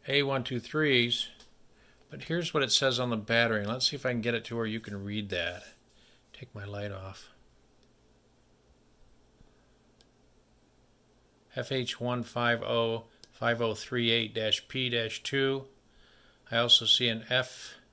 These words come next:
is it S three hundred four seventy-five three oh six? So those are the batteries that are in there. And you can see there are eight batteries, two in parallel, four in series,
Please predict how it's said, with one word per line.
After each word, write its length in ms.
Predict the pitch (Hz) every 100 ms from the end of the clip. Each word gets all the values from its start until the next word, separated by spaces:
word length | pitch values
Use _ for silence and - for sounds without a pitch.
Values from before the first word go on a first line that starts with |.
| _ _ _ _ _ _ _ _
is 60 | 113
it 140 | 110 123
S 320 | 127 123 -
three 300 | - 131 123
hundred 300 | 131 127 113
four 240 | - 123
seventy-five 760 | - 123 120 120 - 120 117 104
three 280 | - 127 117
oh 100 | 107
six? 560 | - 123 - - - - _ - - -
So 160 | - 131
those 240 | 135 123
are 40 | 120
the 100 | 110
batteries 500 | 110 107 107 104 101
that 140 | 104
are 160 | 107 110
in 140 | 107
there. 260 | 104 104 104 - _ _ _ _ _ _ - - - _ -
And 440 | 123 123 123 120 - - _ -
you 140 | 117
can 120 | 120
see 500 | 113 - 120 117 107 - _ _ - - - - - -
there 200 | 120 117
are 40 | 117
eight 220 | 123 113
batteries, 640 | 117 113 113 113 110 - - - - _ _ - _ _
two 140 | - 131
in 100 | 110
parallel, 680 | 120 117 110 107 107 107
four 340 | - - 110 104
in 100 | 101
series, 680 | - 110 107 107 - -